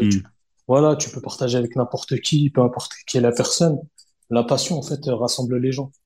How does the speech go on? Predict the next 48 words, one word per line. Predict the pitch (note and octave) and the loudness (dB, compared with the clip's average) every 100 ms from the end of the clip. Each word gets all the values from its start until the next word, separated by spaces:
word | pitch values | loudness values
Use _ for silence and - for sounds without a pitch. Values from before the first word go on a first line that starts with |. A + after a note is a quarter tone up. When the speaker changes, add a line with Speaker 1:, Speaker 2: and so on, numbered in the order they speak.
| _ G#2+ | _ -8
Speaker 1:
Ouais, | F#2+ - | -6 -6
c'est | - G2 | -10 -4
vrai. | G2 | -4
Speaker 2:
C'est | - | -2
ça | C#3+ | -2
qui | C#3+ | -2
est | |
intéressant, | B2+ C#3 B2+ - C#3 B2 G#2 | -2 0 0 0 2 0 -2
hein, | G#2+ | -10
quand | A2+ | -8
tu, | - A#2 | -4 -2
quand, | A2+ A#2+ A#2 | -2 -2 -2
surtout, | A2+ - - | 0 0 0
surtout | - - E3+ | 0 4 6
dans | C#3 | 6
le, | C3+ B2+ | 6 6
dans | B2+ | 4
le | B2 | 4
domaine | B2+ C3 | 4 4
martial. | B2+ - - F3+ C3+ - _ - | 2 2 2 2 2 -4 _ -4
Tu | C3+ | 0
vois, | E3 | 2
c'est | D#3+ | 0
assez | C3 C3 - D3 | -2 -4 -4 -4
petit, | E3+ - F3+ | -4 -4 -6
en | |
fait, | D#3+ D3 B2+ | -6 -8 -4
le, | A#2+ | -4
le | A#2 | -4
monde | A#2+ A#2+ | -6 -6
martial, | - - C#3 | -6 -4 -4
c'est | - | -4
très | - C3 | -6 -2
petit, | C#3+ - D3+ | 0 0 -4
hein. | - | -6
C'est, | - A2+ A2+ | -6 -4 -2
tout | - | 0
le | C#3 | 2
monde | C3 | 4
se | B2+ | 2
connaît, | - B2 C3+ C#3 C3+ B2 A#2 | 4 2 4 6 6 4 0
tout | - | -4
le | C3 | -4
monde | B2+ | -2
sait | C3+ A#2+ | -2 -2
qui | A#2+ | 0
est | A#2 | -2
qui. | - D3+ | -2 -4